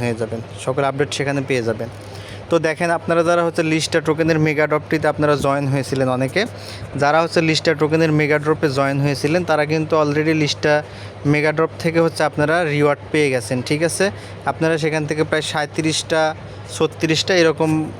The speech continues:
হচ্ছে আপনারা লিস্টা টোকেন পেয়েছেন। যে লিস্টা টোকেনটা আপনাদের স্পট ওয়ালেটের মধ্যে, এই জায়গায় দেখতে পাচ্ছেন, স্পট ওয়ালেটের মধ্যে যদি আসি, এই যে দেখতে পাচ্ছেন আপনাদের স্পট ওয়ালেটের মধ্যে লিস্টা টোকেনটা কিন্তু already আপনারা পেয়ে গেছেন,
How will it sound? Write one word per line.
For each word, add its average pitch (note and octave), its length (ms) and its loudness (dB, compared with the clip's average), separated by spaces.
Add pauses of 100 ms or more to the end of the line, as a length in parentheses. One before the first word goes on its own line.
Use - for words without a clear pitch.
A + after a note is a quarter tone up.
হচ্ছে C#3+ 220 0 (100)
আপনারা D3 200 2 (100)
লিস্টা D3 300 0
টোকেন C#3 280 0
পেয়েছেন। D3 320 -2 (440)
যে D3+ 160 2
লিস্টা E3+ 280 0
টোকেনটা E3 420 2
আপনাদের D#3 300 0 (160)
স্পট D3 340 0
ওয়ালেটের D3 440 2
মধ্যে, C3+ 260 0 (400)
এই C3+ 120 2
জায়গায় C3+ 280 0
দেখতে B2+ 200 -2
পাচ্ছেন, C#3 200 0 (140)
স্পট C#3 220 0
ওয়ালেটের C#3 360 2
মধ্যে C3+ 240 0
যদি C#3 140 0 (100)
আসি, F3+ 180 0 (480)
এই C#3 80 4
যে D3 120 0
দেখতে D3 220 0
পাচ্ছেন D#3+ 200 2 (100)
আপনাদের D3+ 260 0 (180)
স্পট D3 300 0
ওয়ালেটের D3+ 360 2
মধ্যে D#3+ 240 2
লিস্টা D3 300 0
টোকেনটা C#3+ 380 0
কিন্তু D#3+ 200 -2 (100)
already C#3 360 0 (480)
আপনারা C3+ 220 0 (100)
পেয়ে E3+ 260 2
গেছেন, A2+ 280 -6